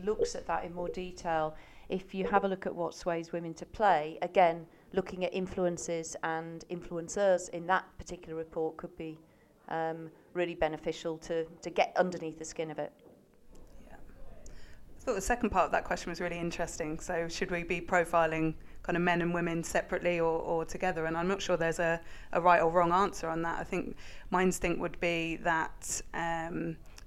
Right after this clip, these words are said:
Speaker 2: we, we absolutely want men and women taking part and, and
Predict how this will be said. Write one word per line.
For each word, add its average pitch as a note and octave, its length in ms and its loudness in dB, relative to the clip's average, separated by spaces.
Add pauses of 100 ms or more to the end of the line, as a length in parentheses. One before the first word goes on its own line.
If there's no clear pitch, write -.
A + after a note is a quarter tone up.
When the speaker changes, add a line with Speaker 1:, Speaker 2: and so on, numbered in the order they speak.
Speaker 2:
we, E3+ 200 -2
we F3 200 0
absolutely E3+ 600 2
want D#3+ 280 2 (100)
men F3 260 2
and E3 120 0
women E3 180 0
taking D#3+ 300 -2
part E3 260 2
and, D#3+ 400 -2
and D#3+ 320 -4